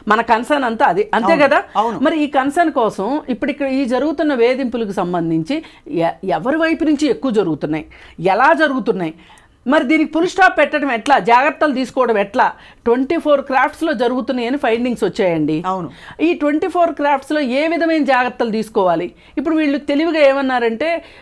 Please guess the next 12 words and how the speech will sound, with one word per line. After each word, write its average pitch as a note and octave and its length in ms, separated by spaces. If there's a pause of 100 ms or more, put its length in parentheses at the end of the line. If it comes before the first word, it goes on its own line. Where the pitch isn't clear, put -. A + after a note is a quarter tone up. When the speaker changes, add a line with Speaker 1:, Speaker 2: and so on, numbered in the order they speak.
Speaker 1:
ఉమ్, F#3 1500 (320)
లైంగిక D4 380
వేధింపులకి A3+ 920
నిరోధక A#3 580
చట్టం A3+ 420
ప్రకారం, G#3+ 640 (260)
ఆ, G#3+ 260
మీరు G#3 520
ఐసీసీలు C4+ 500
వెయ్యాలి G#3+ 340
కదా F#3 220
అని C#4+ 160